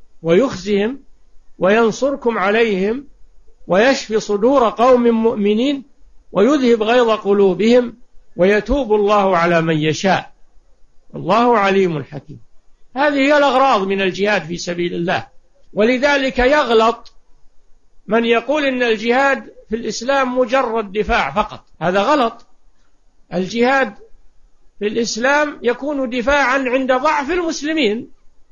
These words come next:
أما إذا قوي المسلمون فيكون الجهاد في سبيل الله جهاد طلب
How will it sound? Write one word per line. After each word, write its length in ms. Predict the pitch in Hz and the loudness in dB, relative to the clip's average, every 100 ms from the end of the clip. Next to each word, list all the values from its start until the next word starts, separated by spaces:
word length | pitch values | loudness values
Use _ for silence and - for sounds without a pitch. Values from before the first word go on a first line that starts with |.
| - - - - - | -20 -20 -20 -14 -2
أما 320 | 269 294 254 | 0 2 2
إذا 280 | 247 226 214 | 2 2 -2
قوي 400 | 208 285 285 262 | 0 0 2 2
المسلمون 800 | 240 233 233 214 247 302 302 302 - - - | 2 -2 -2 -6 -2 0 -2 -6 -20 -20 -8
فيكون 520 | 196 226 226 262 254 | -2 -2 -2 -2 0
الجهاد 520 | 233 202 220 254 262 208 | 0 -2 -2 0 -2 -4
في 120 | 240 | -8
سبيل 420 | - 214 247 240 | -4 -4 -2 -4
الله 300 | 220 269 262 | -2 0 -2
جهاد 460 | 185 214 254 247 208 | -4 -2 -2 -2 -4
طلب 420 | 285 277 202 | 0 2 0